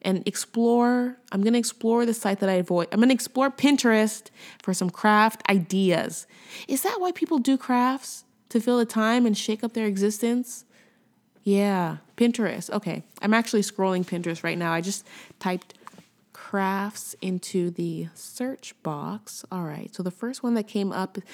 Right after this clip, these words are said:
D I Y yarn balls. You get different colored yarn, you dip it in some kind of glue, Mod Podge maybe, I don't even know what that is, and you wrap inflated balloons around the yarn, let it dry,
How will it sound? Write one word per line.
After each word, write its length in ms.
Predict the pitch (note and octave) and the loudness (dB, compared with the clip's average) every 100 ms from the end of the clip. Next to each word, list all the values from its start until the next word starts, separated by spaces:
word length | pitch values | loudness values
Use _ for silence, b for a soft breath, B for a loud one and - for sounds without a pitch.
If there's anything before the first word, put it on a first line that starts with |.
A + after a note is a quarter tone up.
| B B F3+ | B B -2
D 180 | F3+ A#3+ | 2 4
I 160 | C4 C4 | 4 4
Y 240 | A#3+ A#3 | 4 4
yarn 400 | A#3 G#3+ G#3 A3 | 4 4 4 4
balls. 480 | F#3 D#3 - - - G3 | 2 0 -2 -6 -8 -2
You 100 | G3 | 0
get 240 | G3+ F#3+ | 0 0
different 340 | A3 A3 C#4 | 0 0 -2
colored 360 | - A#3 B3+ A3 | -2 -2 0 0
yarn, 440 | F#3+ F3 E3+ F3+ | 0 0 0 0
you 120 | F#3+ F3+ | 0 0
dip 260 | G#3 G#3+ | 0 2
it 80 | B3 | 2
in 140 | A#3 | 2
some 180 | A3 G#3 | 0 -2
kind 180 | G#3+ G#3+ | 0 0
of 140 | G3+ | 0
glue, 480 | - F3 E3 E3+ G#3+ - B B | 0 0 2 0 -2 -4 B B
Mod 540 | F3 F3 F3 F3+ - | 2 4 4 2 -6
Podge 320 | - E3+ E3+ | -2 -2 0
maybe, 300 | F#3+ F3+ F#3+ | 0 0 0
I 60 | F#3+ | 2
don't 120 | G3+ | 2
even 160 | G#3+ F#3+ | 2 2
know 80 | F3+ | -2
what 120 | E3+ | -2
that 180 | E3 D#3+ | -2 0
is, 280 | E3 F#3 | 0 0
and 120 | F#3+ F#3+ | 0 -2
you 160 | F3 | -2
wrap 340 | F#3 F#3+ G#3+ - | 0 0 -2 -4
inflated 580 | F#3+ F3 - G#3 A3 G#3 | -6 -6 -4 -2 0 0
balloons 440 | G3 G3 G3 G3 - | 2 2 2 0 -4
around 380 | F3+ F3 F#3 G#3 | -2 0 0 0
the 100 | A3+ | -2
yarn, 400 | F3+ D3+ D#3+ E3 | -2 -4 -6 -4
let 140 | F3 | -4
it 100 | A3 | -4
dry, 540 | F#3 F3+ E3 D#3+ G#3 | -4 -4 -2 -2 -2